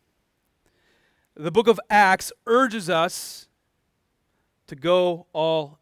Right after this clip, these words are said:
in. Don't hold anything back. To keep a few poker chips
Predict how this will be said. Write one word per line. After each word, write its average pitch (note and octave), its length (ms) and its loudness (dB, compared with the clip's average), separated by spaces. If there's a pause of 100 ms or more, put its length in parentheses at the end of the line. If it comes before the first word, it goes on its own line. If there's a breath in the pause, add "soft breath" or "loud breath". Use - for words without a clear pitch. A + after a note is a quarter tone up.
in. C3+ 420 -8 (3500)
Don't E3 200 -10
hold F3+ 480 -6
anything E3+ 400 -8
back. C#3+ 480 -8 (1500)
To E3 100 -18
keep G#3+ 240 -4
a F#3 40 -14
few G#3 500 -6 (120)
poker G#3 300 0
chips - 520 -8